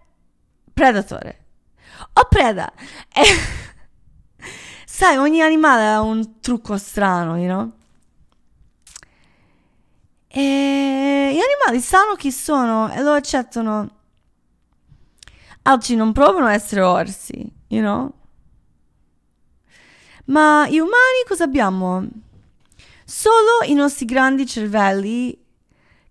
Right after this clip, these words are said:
che creano solo problemi a noi stessi e agli altri umani e anche altri animali, <laughs> a tutto il mondo. E noi sempre cerchiamo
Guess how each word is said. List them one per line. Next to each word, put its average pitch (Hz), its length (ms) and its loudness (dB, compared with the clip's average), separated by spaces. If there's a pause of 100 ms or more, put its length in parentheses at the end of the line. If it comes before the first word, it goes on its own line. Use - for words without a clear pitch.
che - 120 -10
creano 220 500 0
solo 285 600 -4
problemi 240 800 -2 (100)
a 247 120 -2
noi 285 240 2
stessi 302 640 -4
e - 100 -6
agli 254 280 0
altri 262 580 0
umani 214 640 0 (1000)
e - 80 -6
anche 233 260 0
altri 175 340 -2
animali, 190 720 0
<laughs> - 1040 -12
a - 800 -20
tutto 269 320 -8
il 262 60 -2
mondo. 240 640 -6 (720)
E 208 80 -2
noi 208 200 0
sempre 247 760 2
cerchiamo 185 720 -2